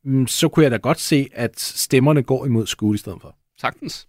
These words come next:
Speaker 2: Plus, at de nok også gerne vil have lidt tilbage til de amerikanske <laughs> spillere efterhånden.
Speaker 1: Ja, og det er jo amerikanerne, der stemmer på det
Speaker 2: Det
Speaker 1: der,
Speaker 2: er det
Speaker 1: så
Speaker 2: sjovt nok, så hvis det
Speaker 1: Nu
Speaker 2: var, altså, hvis de har to lignende gode
Speaker 1: Ja.
Speaker 2: sæsoner, så tror jeg godt, jeg ved, hvem der får den.
Speaker 1: Ja, ja, ja. Nu har de jo allerede stjålet Embiid til, til landsholdet.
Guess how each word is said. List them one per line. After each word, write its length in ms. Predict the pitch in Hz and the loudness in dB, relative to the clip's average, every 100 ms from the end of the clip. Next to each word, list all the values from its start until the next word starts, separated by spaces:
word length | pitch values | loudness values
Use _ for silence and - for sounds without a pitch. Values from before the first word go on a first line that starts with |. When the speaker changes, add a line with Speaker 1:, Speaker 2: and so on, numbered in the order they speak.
| _ | _
Speaker 2:
Plus, 300 | 143 165 - | -6 -6 -6
at 220 | - - | -8 -8
de 80 | 127 | -8
nok 180 | 113 120 | -6 -4
også 180 | 127 - | -4 0
gerne 180 | 123 | 0
vil 80 | 135 | 2
have 120 | 117 | 0
lidt 160 | 120 117 | -2 -6
tilbage 380 | - - 110 123 | -8 -6 -4 -4
til 200 | - 107 | -6 -8
de 100 | 107 | -8
amerikanske 600 | 107 - - 139 - 180 | -8 -6 -6 -4 -4 -4
<laughs> 80 | - | -4
spillere 420 | - - 113 104 | -8 -4 0 0
efterhånden. 440 | 107 107 113 87 | -2 -2 0 0
Speaker 1:
Ja, 220 | 82 85 85 | 0 0 -2
og 180 | 95 | -4
det 100 | 90 | -2
er 80 | 90 | 0
jo 140 | 95 90 | 0 0
amerikanerne, 600 | 82 85 82 95 85 71 | -2 -6 -6 -4 -4 -6
der 60 | |
stemmer 280 | - 82 80 | -10 -10 -8
på 40 | 73 | -8
det 80 | - | -2
Speaker 2:
Det 180 | 135 | 0
Speaker 1:
der, 60 | 143 | 0
Speaker 2:
er 100 | 117 | -2
det 100 | 117 | -4
Speaker 1:
så 60 | - | -4
Speaker 2:
sjovt 200 | 120 113 | -4 -4
nok, 180 | 110 - | -6 -4
så 180 | 127 | -4
hvis 220 | 110 117 - - | -4 -6 -8 -2
det 220 | 131 123 | 0 0
Speaker 1:
Nu 40 | 104 | 0
Speaker 2:
var, 300 | 117 113 110 - _ | 0 0 -4 -10 _
altså, 360 | - 131 127 117 | -12 -6 -6 -6
hvis 120 | 120 | -8
de 120 | - | -4
har 180 | 131 139 | -2 -2
to 280 | 139 165 151 | -4 -6 -6
lignende 640 | 139 131 135 143 156 151 123 | -10 -6 -4 0 2 2 0
gode 200 | 123 123 | 0 -2
Speaker 1:
Ja. 60 | |
Speaker 2:
sæsoner, 440 | 120 101 104 - 98 | -4 -2 -2 -2 -6
så 140 | 117 | -10
tror 420 | - - - 214 | -12 -12 -6 -4
jeg 140 | 202 135 | -2 0
godt, 160 | 123 | 0
jeg 120 | 110 | 0
ved, 120 | 104 104 | -4 -4
hvem 160 | 98 | -4
der 80 | 95 | -6
får 140 | - | -12
den. 160 | - 131 - | -14 -16 -12
Speaker 1:
Ja, 180 | 101 101 98 _ - | -4 -4 -4 _ -8
ja, 220 | 135 107 | -4 -2
ja. 80 | 101 | 0
Nu 140 | 120 | 0
har 80 | 143 | 2
de 60 | |
jo 60 | 113 | 2
allerede 260 | 123 123 113 | 2 2 0
stjålet 420 | - 110 123 117 | 2 4 6 6
Embiid 340 | 98 107 107 | 4 2 2
til, 640 | - - - 104 95 92 | 0 -4 2 4 6 4
til 160 | 90 - | 0 -2
landsholdet. 440 | 107 107 131 110 | -4 -4 -6 -6